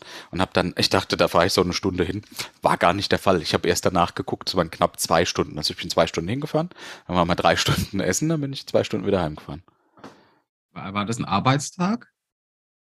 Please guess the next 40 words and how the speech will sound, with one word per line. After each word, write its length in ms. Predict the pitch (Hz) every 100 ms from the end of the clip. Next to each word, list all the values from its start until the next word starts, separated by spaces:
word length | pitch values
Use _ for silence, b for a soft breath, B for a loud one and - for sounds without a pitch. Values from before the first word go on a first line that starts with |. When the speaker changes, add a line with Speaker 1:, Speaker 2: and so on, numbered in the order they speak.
| _ _ _ _ - -
Speaker 1:
Nein, 100 | 110
nein, 100 | 131
es 80 | 117
war 100 | 95
abends. 280 | 82 92 - _ _ _ _ _ _
Speaker 2:
Hm. 100 | -
Speaker 1:
Ich 80 | 101
war 80 | 90
doch 100 | 92
Speaker 2:
Mhm. 80 | -
Speaker 1:
abend-, 300 | - - - -
sagte 340 | - 87 104 90
ich 100 | -
nicht, 160 | 92
es 60 | -
war 120 | 87
Abendessen. 500 | 80 113 - - - _ _ _
Speaker 2:
Ja, 140 | -
aber 160 | 92 92
wenn 140 | 87
man, 200 | 85 78 -
wenn 100 | 82
man 160 | 80
zwei 240 | 76 80 82
Stunden 340 | - 95 92
fährt, 300 | - 80 85
kann 140 | - 95
man 80 |
schon 180 | 92 90
mal. 300 | 95 143 104
Also 160 | 76 65
ich 160 | -
würd 100 | 113 113
um 60 |
elf 240 | 101 104 110
Uhr 80 |
morgens 320 | 107 101 107 107
losfahren. 540 | 101 101 - 76 73 135 143 - - - 120
Speaker 1:
<laughs> 560 | - 120 - 110 -
Stimmt. 340 | - - 82